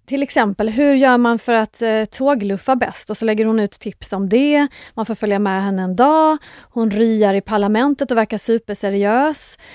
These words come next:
Alltså, hon brinner för saker. Hon har en pers-, ett väldigt personligt tilltal. Så om jag vore Amanda Lind och Daniel Heldén och även de som sköter Miljöpartiets konto, så hade jag liksom bara sagt så här: "Gå och kolla på hur Alice Bah Kuhnke gör och försök."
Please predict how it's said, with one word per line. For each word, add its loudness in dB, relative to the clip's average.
Alltså, -2
hon 2
brinner 2
för -4
saker. -2
Hon -4
har 0
en -2
pers-, -6
ett -12
väldigt -4
personligt -6
tilltal. -4
Så -4
om 2
jag 4
vore 0
Amanda 0
Lind 0
och -8
Daniel -2
Heldén -2
och -8
även -2
de -4
som -8
sköter -6
Miljöpartiets -8
konto, -8
så -8
hade -2
jag -2
liksom -8
bara -2
sagt -10
så -12
här: -12
"Gå -6
och -10
kolla -6
på -14
hur -6
Alice -8
Bah -12
Kuhnke -14
gör -14
och -16
försök." -14